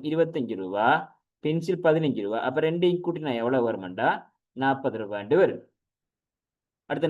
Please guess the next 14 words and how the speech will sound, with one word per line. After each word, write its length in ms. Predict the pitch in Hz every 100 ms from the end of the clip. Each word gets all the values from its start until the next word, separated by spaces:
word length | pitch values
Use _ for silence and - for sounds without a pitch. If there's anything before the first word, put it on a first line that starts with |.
| 151
நாற்பத்தஞ்சு 480 | 147 165 170 175 180
தொடக்கம் 360 | 143 135 160 127
அறுபத்தஞ்சு 480 | 131 165 165 135 127
வரைக்கும் 360 | 107 107 131 135
உள்ள 140 | 113 120 110
எண்ணும் 320 | 120 143 151 117
எண்களை 300 | 117 123 113
எழுதும் 280 | 107 117 110 92
போது 200 | 90 139 - 131 127
ஆறு 260 | 151 175 190 156
வரும் 240 | 123 135
தடவை. 260 | 165 107 95 _ _ _ _ _ 123
நாற்பத்தஞ்சுண்டா 960 | 135 156 180 175 160 156 143 104 107 143 151
அங்காலத்து 440 | 147 151 151 151